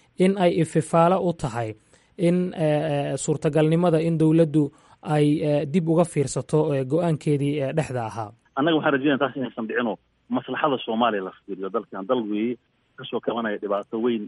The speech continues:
Speaker 2: oo burbur ka soo kabanaya. Marka, eh, hadda ka hor aniga dowladdan u shaqayn jiro, madaxda,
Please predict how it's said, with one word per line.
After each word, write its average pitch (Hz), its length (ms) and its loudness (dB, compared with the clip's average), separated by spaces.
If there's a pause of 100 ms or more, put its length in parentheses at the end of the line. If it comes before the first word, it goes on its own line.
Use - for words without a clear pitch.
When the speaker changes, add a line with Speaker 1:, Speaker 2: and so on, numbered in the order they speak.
Speaker 2:
oo 101 80 -8
burbur 107 320 -8
ka - 80 -16
soo 107 160 -16
kabanaya. 107 320 -4 (400)
Marka, 156 400 -2
eh, 127 140 0
hadda 160 180 -2
ka - 80 -10
hor 151 200 2
aniga 143 220 0
dowladdan 143 360 0
u 147 100 -8
shaqayn 131 240 -2
jiro, 117 220 -2 (340)
madaxda, 139 360 0